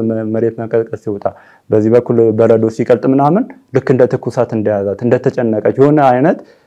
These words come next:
እ፣ ሰዎች ከ-፣ በምድር ለሚሰሩት ነገር ልክ ከ-፣ ከተፈጥሮ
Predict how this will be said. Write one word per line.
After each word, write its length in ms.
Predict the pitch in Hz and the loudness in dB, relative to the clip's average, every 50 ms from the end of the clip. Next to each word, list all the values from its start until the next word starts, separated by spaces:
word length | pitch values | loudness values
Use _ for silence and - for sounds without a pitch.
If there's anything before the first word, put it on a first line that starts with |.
| _ _ - | _ _ -2
እ፣ 120 | - 127 123 123 117 117 113 113 123 123 123 - - - - | 2 2 4 4 4 2 2 0 0 -2 -2 -4 -4 -6 -4
ሰዎች 320 | - - 135 139 151 156 - | 2 4 6 6 6 4 2
ከ-፣ 180 | - 131 120 117 120 | 0 -2 -2 0 0
በምድር 400 | 117 110 120 131 139 143 151 147 | 2 4 4 6 6 6 6 6
ለሚሰሩት 560 | 139 131 127 123 123 117 139 123 120 120 - | 4 4 4 4 2 2 2 2 2 0 0
ነገር 320 | 127 123 123 127 143 165 349 - - - _ _ _ _ _ _ _ _ _ _ _ - | -2 0 2 4 4 4 2 0 -8 -20 _ _ _ _ _ _ _ _ _ _ _ -6
ልክ 220 | 117 117 135 127 131 | -2 -2 -2 0 0
ከ-፣ 220 | 131 117 110 110 110 | 0 2 2 0 0
ከተፈጥሮ 520 | - 131 123 - 135 - - 127 131 - | -2 -4 -2 -4 -6 -6 -6 -4 -2 0